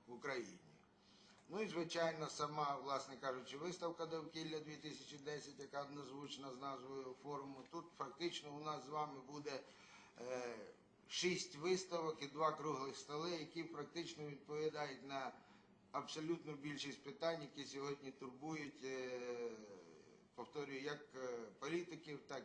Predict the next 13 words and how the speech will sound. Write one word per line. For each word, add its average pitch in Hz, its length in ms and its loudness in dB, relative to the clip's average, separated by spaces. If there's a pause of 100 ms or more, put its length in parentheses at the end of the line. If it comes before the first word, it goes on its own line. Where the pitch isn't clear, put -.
і 117 220 -4
урядовців, 127 720 0
і 113 40 -4
пересічних 120 680 -6 (500)
громадян. 120 180 -4
На 156 100 -2
сьогоднішній 180 640 -2
день 175 420 2
ми 180 160 2
не 175 160 0
маємо 139 1160 2
пропозицій 156 760 2
по 139 260 0